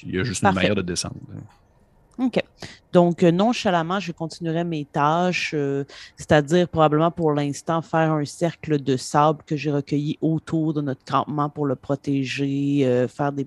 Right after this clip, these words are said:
Speaker 2: des petits rituels comme ça. Euh, et encore une fois, de façon, euh, télépathique, euh, je dirais, euh,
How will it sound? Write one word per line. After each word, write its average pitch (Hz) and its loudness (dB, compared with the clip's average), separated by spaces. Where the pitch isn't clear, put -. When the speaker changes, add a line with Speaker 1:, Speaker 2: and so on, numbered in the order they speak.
Speaker 2:
des 135 -8
petits - -12
rituels 143 0
comme 143 0
ça. 202 0
Euh, 143 4
et 185 4
encore 160 4
une 156 2
fois, 160 4
de 147 0
façon, 143 -2
euh, 135 0
télépathique, - -4
euh, - -4
je - -8
dirais, 143 0
euh, 123 -2